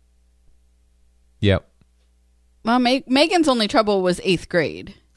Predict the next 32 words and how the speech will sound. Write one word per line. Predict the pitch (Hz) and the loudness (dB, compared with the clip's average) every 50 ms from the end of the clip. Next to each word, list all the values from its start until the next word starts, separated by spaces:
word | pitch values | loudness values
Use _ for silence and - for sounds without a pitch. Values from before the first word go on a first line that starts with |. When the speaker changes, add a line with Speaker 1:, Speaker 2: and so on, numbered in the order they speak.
| - | -6
Speaker 1:
Yeah. | - 98 92 80 80 82 82 _ _ - - | -2 0 0 2 0 -2 -4 _ _ -4 -2
Okay. | 131 131 - 104 98 - _ _ _ _ _ _ _ _ _ _ _ _ _ _ _ _ _ _ _ _ _ _ _ _ - - | -2 -2 -2 -4 -4 -4 _ _ _ _ _ _ _ _ _ _ _ _ _ _ _ _ _ _ _ _ _ _ _ _ -8 -4
Okay. | 147 | -2
Speaker 2:
So, | 196 185 175 170 165 185 - _ _ _ _ _ _ _ - | 0 0 0 0 -2 -6 -10 _ _ _ _ _ _ _ 0
but, | 226 226 226 - - | 2 2 2 2 0
um, | 240 226 208 196 196 196 208 - _ _ _ _ _ _ _ _ _ _ _ _ _ _ - | 2 2 2 0 -4 -8 -12 -14 _ _ _ _ _ _ _ _ _ _ _ _ _ _ 0
but | 226 233 226 | 0 2 4
eighth | 233 233 - - | 2 2 2 2
grade | - 202 175 - | 0 0 0 0
was | 143 - | -2 -4
hard. | - - 202 147 - - - | 0 0 0 0 0 -2 -2
I | - 170 | -2 0
mean, | 170 160 147 147 160 175 180 - | 0 0 0 -2 -4 -8 -10 -8
it | - 190 | -4 -2
was | 196 180 | -2 0
a | 175 160 | 0 0
rough | 165 156 - - | -2 -2 -2 -4
year. | 170 170 - - 196 196 _ _ _ - | -6 -6 -6 -6 -8 -12 _ _ _ -2
It | |
Speaker 1:
Right. | 98 90 | 0 0
Speaker 2:
was | 90 - 185 | 0 0 -2
a | 160 | -4
bad | 156 147 - - | -4 -4 -6 -8
year. | 147 - - - - _ _ - | -12 -14 -16 -18 -20 _ _ -14
Speaker 1:
Yeah. | - - - - - - _ _ _ _ _ - | -12 -10 -10 -10 -12 -16 _ _ _ _ _ -12
Speaker 2:
But, | 160 160 156 | -10 -8 -8
uh, | 156 - - - - | -8 -10 -12 -14 -10
but | - 190 214 - | -4 -4 -2 0
yeah, | 226 208 160 139 | 2 2 2 2
so | 170 - 214 202 190 190 190 | 0 2 4 4 4 4 2
she's, | - - 262 277 302 - - - | 0 0 0 0 0 -2 -4 -8
she's, | - 254 277 311 - - - - - | -6 -4 -4 -6 -6 -8 -16 -20 -20